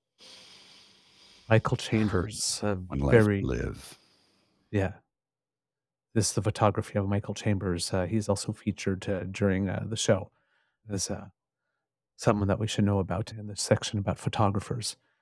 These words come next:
Speaker 1: He has some pretty provocative work and some beautiful work as well. And I'm hoping to get an email off to him to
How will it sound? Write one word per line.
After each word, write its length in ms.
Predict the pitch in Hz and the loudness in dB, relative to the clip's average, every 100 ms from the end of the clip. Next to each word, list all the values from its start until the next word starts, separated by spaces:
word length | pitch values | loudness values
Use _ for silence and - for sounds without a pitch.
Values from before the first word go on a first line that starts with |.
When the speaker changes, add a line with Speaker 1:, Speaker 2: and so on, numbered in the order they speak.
| _ | _
Speaker 1:
He 40 | |
has 100 | 110 | -2
some 160 | - 104 | 0 0
pretty 220 | - 101 | 2 0
provocative 600 | - 104 98 - 101 98 | 2 2 2 0 -4 -4
work 420 | 101 92 - - - | -2 -4 -4 -8 2
and 180 | 117 101 | 2 2
some 420 | - - 98 90 | -2 2 2 2
beautiful 420 | 95 110 98 - 92 | -4 -8 -8 -10 -6
work 280 | 101 - | -4 0
as 120 | 101 - | -2 -2
well. 200 | 101 - _ _ _ _ | -8 -10 _ _ _ _
And 300 | 95 92 95 98 | -12 -8 -4 0
I'm 300 | 101 98 87 | 0 -2 -4
hoping 460 | - 110 101 95 95 | -2 2 2 2 2
to 220 | 101 98 | 4 4
get 140 | - 101 | 6 6
an 120 | 104 | 6
email 300 | 104 98 98 | 4 6 4
off 220 | 98 - | 2 -2
to 80 | - | -6
him 280 | - 101 95 | 0 2 2
to 120 | 98 | -4